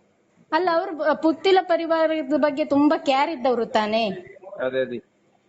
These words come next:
Speaker 1: ತುಂಬಾ
Speaker 2: ಅದೇ
Speaker 1: ಜವಾಬ್ದಾರಿ
Speaker 2: ಟೆನ್ಷನ್
Speaker 1: ತಗೊಂಡು
Speaker 2: ಇತ್ತೇನೋ.
Speaker 1: ಇದ್ದವರು ಅಲ್ವಾ ಅವರು?
Speaker 2: ಟೆನ್ಷನ್
Speaker 1: ನಿಮ್ಮೊಟ್ಟಿಗೆ,
Speaker 2: ಏನಾದ್ರೂ ಮನೆಯಲ್ಲಿ ಉಂಟಾ ಏನ?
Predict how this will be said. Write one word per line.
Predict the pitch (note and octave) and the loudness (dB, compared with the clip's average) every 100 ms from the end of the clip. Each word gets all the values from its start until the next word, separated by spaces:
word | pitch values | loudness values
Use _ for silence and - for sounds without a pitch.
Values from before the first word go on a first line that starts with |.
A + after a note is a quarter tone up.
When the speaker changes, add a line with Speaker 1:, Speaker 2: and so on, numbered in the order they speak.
| - - - | -20 -20 -2
Speaker 1:
ತುಂಬಾ | D#4+ F4+ | 2 4
Speaker 2:
ಅದೇ | - | 2
Speaker 1:
ಜವಾಬ್ದಾರಿ | D#4 D#4+ E4 E4+ | 0 0 0 -2
Speaker 2:
ಟೆನ್ಷನ್ | - | 0
Speaker 1:
ತಗೊಂಡು | D4+ D#4 D#4 | 0 2 2
Speaker 2:
ಇತ್ತೇನೋ. | D4 C#4+ C#4+ | 4 4 2
Speaker 1:
ಇದ್ದವರು | C4+ B3+ C4+ A#3+ | 0 0 2 0
ಅಲ್ವಾ | G#3+ G#3+ | -2 -2
ಅವರು? | G3+ G3+ G3 G3 | -2 -2 -4 -4
Speaker 2:
ಟೆನ್ಷನ್ | - - - _ _ - - - - - - - - - _ C#4+ | -12 -20 -20 _ _ -18 -18 -18 -18 -18 -18 -18 -18 -20 _ 2
Speaker 1:
ನಿಮ್ಮೊಟ್ಟಿಗೆ, | E4 F#3 G3+ G3+ | 4 4 2 -2
Speaker 2:
ಏನಾದ್ರೂ | G3+ G3+ F#3+ | -2 -4 -2
ಮನೆಯಲ್ಲಿ | G3 F#3+ F#3+ F#3 | -4 -2 -4 -4
ಉಂಟಾ | F#3 F#3 | -6 -6
ಏನ? | F3 | -6